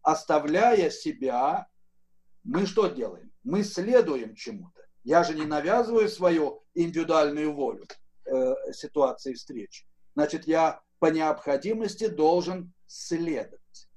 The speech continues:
Чему я следую? Чему-то заданному во мне или мне. Не данному,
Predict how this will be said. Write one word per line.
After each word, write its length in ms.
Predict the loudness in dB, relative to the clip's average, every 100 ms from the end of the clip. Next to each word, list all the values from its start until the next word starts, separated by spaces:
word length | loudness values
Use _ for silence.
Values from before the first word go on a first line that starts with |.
| -12
Чему 320 | 0 4 6
я 180 | 6 4
следую? 540 | 0 -6 -12 -14 -20 -20 _ -20 -12
Чему-то 460 | -6 -2 0 2 2
заданному 720 | 4 2 4 0 -4 -6 -4
во 160 | -4
мне 340 | -6 -10 -14 -20 -20 _ -20 -4
или 220 | 0 0
мне. 460 | -2 -6 -10 -16 -20 -20 -14 -8
Не 200 | -2 -2
данному, 880 | 2 4 4 2 0 -2 -4 -10